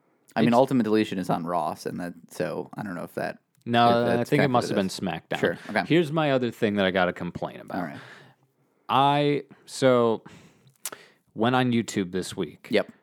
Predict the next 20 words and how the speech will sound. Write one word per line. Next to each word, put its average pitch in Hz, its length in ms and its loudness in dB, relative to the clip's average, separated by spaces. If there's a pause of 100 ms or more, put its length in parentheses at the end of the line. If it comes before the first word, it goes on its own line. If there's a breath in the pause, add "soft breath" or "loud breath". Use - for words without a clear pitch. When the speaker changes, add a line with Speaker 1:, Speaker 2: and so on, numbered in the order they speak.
(120)
Speaker 2:
Ultimate 135 380 2
Deletion 113 540 0
was 95 160 -4
broken 110 380 4
up 98 180 2
into 101 260 2
about 90 300 -2
f-, - 160 -20 (200)
five 127 640 2
or 110 120 -2
six - 320 -4
different 110 320 2
Speaker 1:
Yep, 92 120 2
yep, 117 80 4
Speaker 2:
videos 92 400 2
Speaker 1:
yep. - 120 -4
Speaker 2:
and 98 200 -2
strewn 151 460 4
about 123 540 2
the, 104 460 4